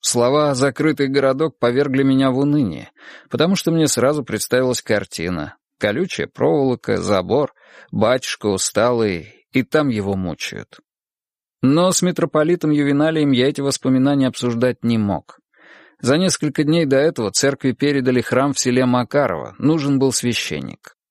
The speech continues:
В Черноголовке другого храма не было. Это же советский город, академический центр, ему всего пятьдесят лет.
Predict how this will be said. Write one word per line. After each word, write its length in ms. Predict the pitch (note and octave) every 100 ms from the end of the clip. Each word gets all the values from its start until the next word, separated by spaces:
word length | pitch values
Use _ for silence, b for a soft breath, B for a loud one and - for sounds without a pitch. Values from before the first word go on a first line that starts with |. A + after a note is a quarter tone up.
| _ -
В 80 |
Черноголовке 680 | - D#3 D#3+ D#3 E3 F3 -
другого 400 | A#2+ B2 C3 B2+
храма 340 | - A#2+ A#2+ A#2
не 220 | A2 G2+
было. 280 | G2 F#2 - B B B
Это 200 | - -
же 140 | A#2 B2+
советский 560 | B2 A#2 B2 - A#2
город, 500 | A2 D3 - - - -
академический 720 | C3 D3 C3 C#3 C#3 - C3+
центр, 440 | - D#3 C3 -
ему 260 | G2+ A#2+ C3+
всего 340 | - C3+ D3+
пятьдесят 600 | E3+ C#3+ B2+ B2 C3+ B2 F#2+
лет. 340 | C#2+ A#1